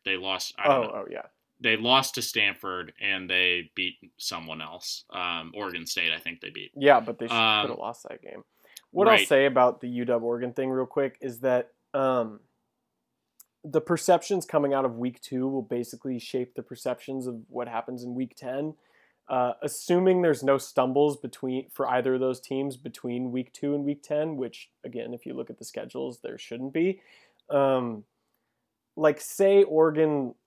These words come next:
Speaker 2: loses to Ohio State, like, at about what the spread is, right? Like, ten or so.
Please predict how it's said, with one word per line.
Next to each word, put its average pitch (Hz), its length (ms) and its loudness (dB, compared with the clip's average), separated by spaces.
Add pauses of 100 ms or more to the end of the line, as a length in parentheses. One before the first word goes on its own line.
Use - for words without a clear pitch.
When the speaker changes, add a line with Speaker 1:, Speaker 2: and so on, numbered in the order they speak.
Speaker 2:
loses 135 480 0
to 143 120 2
Ohio 123 300 4
State, 120 560 -2 (960)
like, 123 440 -4 (440)
at 135 100 -2
about 123 400 4
what 127 220 -2
the 131 40 -16
spread 127 360 -6 (180)
is, - 160 -20
right? - 300 -6
Like, - 180 -14
ten - 300 -12
or - 120 -20
so. - 360 -14